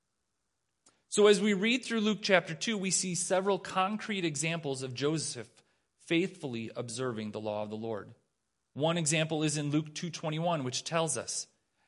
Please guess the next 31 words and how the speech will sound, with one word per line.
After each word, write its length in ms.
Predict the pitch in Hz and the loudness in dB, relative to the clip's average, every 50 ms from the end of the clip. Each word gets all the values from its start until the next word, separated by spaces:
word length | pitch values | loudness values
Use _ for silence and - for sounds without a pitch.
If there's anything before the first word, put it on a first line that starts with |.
| _ - | _ 0
"And 280 | 156 165 165 175 160 | 2 2 2 2 0
at 200 | - 160 156 156 | 0 0 0 0
the 160 | 156 147 - | -2 -8 -4
end 220 | - 160 185 202 220 | 0 0 2 6 6
of 120 | 226 180 - | 4 4 4
eight 320 | - 180 202 196 - 135 | 2 2 2 2 0 -2
days, 500 | 123 131 117 107 117 147 185 185 - - - _ _ _ _ _ _ - | 0 2 2 2 2 0 0 -2 -4 -6 -8 _ _ _ _ _ _ -2
when 220 | 123 151 156 170 | 2 2 2 2
he 200 | 160 156 175 190 | 0 -2 -2 -2
was 180 | 190 214 214 - | 0 2 2 2
circumcised," 800 | - 147 123 - 123 113 - 123 107 107 120 135 151 156 - - _ _ _ _ _ _ _ _ _ _ _ _ _ _ _ _ | 2 0 -2 -2 -4 -4 -4 -2 -2 -2 -2 -4 -6 -10 -14 -16 _ _ _ _ _ _ _ _ _ _ _ _ _ _ _ _
he 260 | - - 131 120 123 | -10 -6 -4 -4 -2
being 300 | 123 120 110 117 135 123 | -2 -2 -2 -2 -4 -4
Jesus, 440 | 110 107 104 98 98 107 113 - - _ | -6 -6 -6 -6 -8 -8 -10 -10 -14 _
"he 160 | _ - 170 | _ -6 -2
was 180 | 160 160 160 160 | 0 0 -2 -2
called 520 | - - 147 135 147 160 175 156 - - | -4 -2 0 2 2 2 2 0 -4 -8
Jesus, 540 | 104 104 101 92 80 76 65 - - - - _ _ _ _ _ _ - | -10 -10 -10 -10 -12 -12 -12 -12 -12 -12 -14 _ _ _ _ _ _ -2
the 100 | - 143 | 0 0
name 520 | 147 147 156 160 175 185 196 190 - - | 2 4 4 4 4 4 2 0 -2 -2
given 260 | 131 147 165 156 175 160 | 0 0 2 2 2 4
by 120 | 175 180 | 4 4
the 140 | 180 185 - | 2 0 -2
angel 280 | 147 139 131 131 139 139 | -2 -2 -2 0 -2 -2
before 440 | 131 131 127 - - 143 160 175 185 | -2 -4 -8 -6 -4 -2 0 0 0
he 120 | 202 214 | 0 0
was 180 | 196 208 202 - | -2 -4 -4 -2
conceived 580 | - 214 202 - - - 143 131 127 127 - | -2 -2 0 0 -2 -2 -2 -6 -6 -6 -6
in 100 | - 131 | -6 -4
his 160 | 131 127 120 | -4 -4 -4
womb." 300 | 120 110 107 101 92 87 | -4 -6 -6 -6 -8 -10